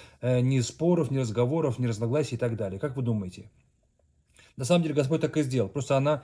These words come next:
многим людям не нравится, многим она не по душе.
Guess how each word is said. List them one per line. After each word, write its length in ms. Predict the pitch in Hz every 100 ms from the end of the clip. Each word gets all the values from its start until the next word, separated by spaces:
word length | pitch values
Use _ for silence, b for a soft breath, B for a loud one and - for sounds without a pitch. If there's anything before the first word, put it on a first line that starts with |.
| B 127
многим 340 | 139 139 139
людям 220 | 143 135
не 80 | 139
нравится, 400 | 135 127 101 107
многим 340 | 123 151 135
она 140 | 135 131
не 120 | 123
по 140 | 120
душе. 400 | 113 110 107 92